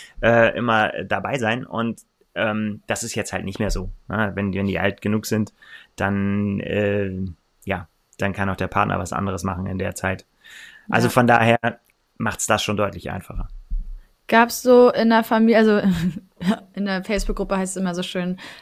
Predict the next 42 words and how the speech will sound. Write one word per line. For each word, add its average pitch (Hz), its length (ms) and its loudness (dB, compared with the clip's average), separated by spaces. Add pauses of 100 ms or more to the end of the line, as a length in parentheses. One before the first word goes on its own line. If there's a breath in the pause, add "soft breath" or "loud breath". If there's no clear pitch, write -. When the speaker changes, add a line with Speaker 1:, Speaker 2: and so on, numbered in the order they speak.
(100)
Speaker 2:
da 175 180 -2
muss 185 240 0
ich - 80 -4
erst 180 140 0
mit 170 140 -2
dem 180 120 0
Familienbeirat 175 840 4
sprechen. 190 580 -2 (140)
Speaker 1:
Ja. 113 140 0
Speaker 2:
Gab 208 240 6
es 226 120 4
bei 240 160 6
euch 208 220 6
so - 80 6
eine 220 180 10
kurze 233 380 6
Besprechung 226 600 2
vielleicht 214 400 4
zumindest 214 500 2
zwischen 214 240 0
deiner 202 240 4
Frau 202 280 4
und 202 180 2
dir, 214 180 6
als 196 240 2
dir 202 180 4
die, 196 520 4
ähm, 190 340 2
Idee 196 340 2
Ironman 196 400 4
Hamburg 214 360 2
kam? 247 320 0 (240)
Speaker 1:
Ja, 107 260 0
auf - 100 -4
jeden 104 200 -4
Fall. 98 340 -6
Also 107 440 -4 (100)
das 113 480 -2
einfach 113 260 0
zu, - 160 -10
so 104 380 -4
durchzuprügeln 135 1000 0